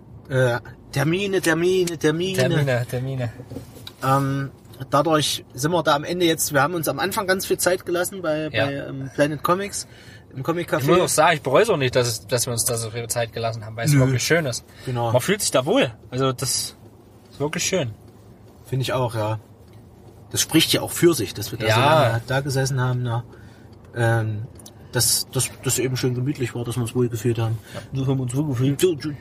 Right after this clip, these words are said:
Speaker 1: du warst
Speaker 2: Wenn
Speaker 1: schon
Speaker 2: wir dann irgendwann, keine
Speaker 1: Findest du?
Speaker 2: Versprechung, Hashtag keine Versprechung,
Speaker 1: <laughs>
Speaker 2: äh, wenn wir dann irgendwann mal ra-, berühmt sind mit unserem Podcast, dann machen wir dort mal ein, ein Live-Podcast.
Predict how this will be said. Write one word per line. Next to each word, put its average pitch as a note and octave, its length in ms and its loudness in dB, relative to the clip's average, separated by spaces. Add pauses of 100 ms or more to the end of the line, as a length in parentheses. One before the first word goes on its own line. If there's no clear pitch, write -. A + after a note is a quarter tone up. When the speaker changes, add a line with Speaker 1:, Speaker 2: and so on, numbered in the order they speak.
Speaker 1:
du D#3 140 -6
warst D3+ 140 -2
Speaker 2:
Wenn C#3+ 100 6
Speaker 1:
schon F3+ 80 -2
Speaker 2:
wir F3+ 60 2
dann E3+ 180 4
irgendwann, G3 540 2
keine F3+ 240 2
Speaker 1:
Findest F#3 180 2
du? D4+ 40 0
Speaker 2:
Versprechung, F3 420 2
Hashtag F3+ 340 2
keine F3 240 2
Versprechung, F3 540 0 (280)
Speaker 1:
<laughs> - 260 -2
Speaker 2:
äh, D3+ 200 4
wenn E3 140 0
wir D#3+ 80 0
dann D#3+ 160 -6
irgendwann F#3 320 4
mal D#3 120 2
ra-, D#3+ 300 -2
berühmt G#3 360 -2
sind F3 140 -2
mit D#3+ 120 -4
unserem D#3+ 240 0
Podcast, E3 480 2
dann D3 80 2
machen D#3 180 0
wir D3 60 2
dort D#3 240 0
mal D3+ 200 4
ein, C#3 440 -2 (960)
ein C3 160 -4
Live-Podcast. B2 800 0